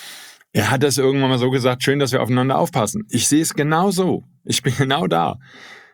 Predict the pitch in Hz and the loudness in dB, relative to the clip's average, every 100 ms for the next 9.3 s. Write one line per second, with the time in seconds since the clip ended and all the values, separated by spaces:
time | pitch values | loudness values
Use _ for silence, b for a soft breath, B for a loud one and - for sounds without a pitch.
0 | _ 117 147 147 180 170 160 - 139 165 | _ 0 0 2 0 2 0 0 0 0
1 | 165 151 160 175 - 139 185 117 - _ | 0 0 0 -2 -2 0 0 0 -8 _
2 | _ _ _ _ _ - - 175 151 127 | _ _ _ _ _ -6 0 0 2 0
3 | 117 110 95 98 92 117 170 180 165 151 | 2 2 2 2 2 2 0 0 -2 0
4 | 180 180 185 214 165 - b b b b | 2 2 2 -2 -4 -10 b b b b
5 | b b b b - 98 - - 151 156 | b b b b -6 -2 -2 -2 -2 -2
6 | 147 135 165 - 113 90 85 - _ _ | 0 -2 0 0 0 0 -4 -10 _ _
7 | _ _ _ - - 127 131 131 127 123 | _ _ _ -4 2 2 2 0 0 0
8 | 131 127 127 110 113 135 127 147 160 151 | 0 0 2 0 0 0 -2 -2 0 0
9 | 160 165 170 | 0 0 -4